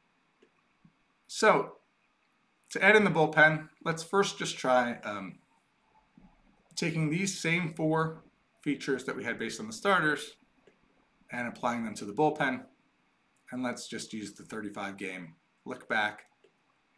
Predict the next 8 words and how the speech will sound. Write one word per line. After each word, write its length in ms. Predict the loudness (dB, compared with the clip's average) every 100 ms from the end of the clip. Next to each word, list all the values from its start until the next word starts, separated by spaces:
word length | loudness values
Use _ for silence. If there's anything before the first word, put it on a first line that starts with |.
| _ _ _ _ _ _ _ -14
and 140 | -10
see 140 | -8 -6
how 120 | -6
that 160 | -10
does. 260 | -12 -16 -18 -18 -20 -20 _ _ -20 -20 _ _ _ _ _ _ _ _
Okay, 240 | -4 0 -2 -4 -20 _ -20 _ -2
and, 400 | 2 2 0 2
uh, 540 | 2 2 0 -2